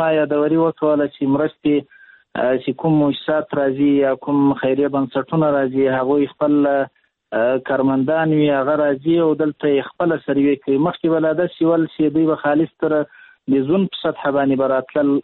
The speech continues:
هلته به راغلل، په ګردیز نه به بس سروې وکوله، یو ټلیفون په ترڅ کې او بیا به یې هغه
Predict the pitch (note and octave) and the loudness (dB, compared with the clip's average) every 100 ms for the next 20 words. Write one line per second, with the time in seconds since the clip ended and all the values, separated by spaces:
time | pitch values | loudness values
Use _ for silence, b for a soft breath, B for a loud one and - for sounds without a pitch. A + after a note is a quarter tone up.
0 | C3 C#3 C#3 C#3 C#3 D3+ D3 C#3+ C3+ C3+ | 0 0 0 0 0 0 2 0 0 -2
1 | B2+ B2+ B2+ D3+ C#3+ C#3 C3 C#3 C3+ - | -2 -2 0 0 2 0 0 0 -4 -2
2 | C3+ C#3+ D3+ D#3 D3 C#3+ C#3 C3 C3 C3+ | 0 2 2 0 -2 0 0 -2 0 0
3 | C3 C3+ C3 C#3+ D#3 C#3+ C3 C#3+ D3+ - | 0 0 -2 0 -4 -4 -4 -2 -4 -4
4 | D3 C3+ B2+ C#3+ C#3 C3+ C3 C3 | -2 0 0 0 0 0 0 0